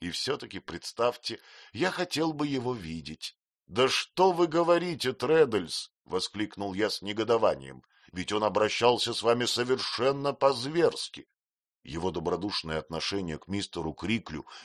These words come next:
и ужасному прошлому вдруг воскресило это прошлое, и мне казалось, будто я только вчера видел, как его секли.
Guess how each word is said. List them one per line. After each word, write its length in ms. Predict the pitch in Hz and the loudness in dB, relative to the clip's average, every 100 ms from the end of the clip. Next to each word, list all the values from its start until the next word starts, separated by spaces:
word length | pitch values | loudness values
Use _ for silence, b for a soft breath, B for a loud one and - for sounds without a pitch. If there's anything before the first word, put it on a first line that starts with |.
| B | B
и 120 | 117 - | -4 -2
ужасному 760 | 101 90 113 104 - 85 82 | -2 4 6 6 2 -6 -6
прошлому 680 | - 110 131 - 98 98 82 B B | 2 4 4 2 0 0 -4 B B
вдруг 400 | 90 113 135 - | -6 -2 -2 -2
воскресило 800 | 113 127 - 151 143 - 165 85 - | 0 0 0 -2 0 0 0 -2 -4
это 180 | - 104 | -6 -4
прошлое, 560 | 120 87 - 57 55 _ B B | -4 -4 -6 -12 -14 _ B B
и 120 | - 98 | -2 0
мне 200 | 101 107 | 2 2
казалось, 580 | 95 80 117 123 87 | 2 2 4 4 0
будто 360 | 73 123 - 117 | -4 -8 -4 -2
я 160 | 120 127 | 0 0
только 460 | - 156 131 151 | 2 0 2 -4
вчера 420 | - - 139 135 | -2 2 6 6
видел, 500 | 95 85 127 123 147 | 6 2 -6 -2 -4
как 320 | - 135 135 104 | 0 0 0 -2
его 260 | 113 123 | -2 -2
секли. 580 | 117 120 - 127 117 85 | -2 -4 -4 -2 -2 -2